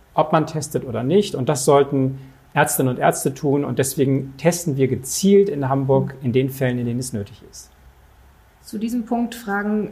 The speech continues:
Speaker 2: Nimo und Kalle, warum gibt es keine Testzentren wie in anderen Städten und warum wurde das Testzentrum in Bergedorf nicht sofort eingerichtet?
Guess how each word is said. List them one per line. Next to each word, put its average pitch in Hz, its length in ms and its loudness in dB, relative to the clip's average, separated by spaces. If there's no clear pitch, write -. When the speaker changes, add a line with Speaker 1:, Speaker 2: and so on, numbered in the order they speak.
Speaker 2:
Nimo 262 440 6
und 220 300 -2
Kalle, 202 500 2
warum 220 300 4
gibt 220 180 0
es 220 140 -2
keine 214 240 2
Testzentren 233 880 0
wie 214 80 4
in 202 100 4
anderen 240 340 2
Städten 214 520 -2
und 208 140 2
warum 226 300 4
wurde 220 200 2
das 196 220 -2
Testzentrum 240 840 0
in 196 140 2
Bergedorf 226 540 2
nicht 220 180 2
sofort 285 320 0
eingerichtet? 165 640 -2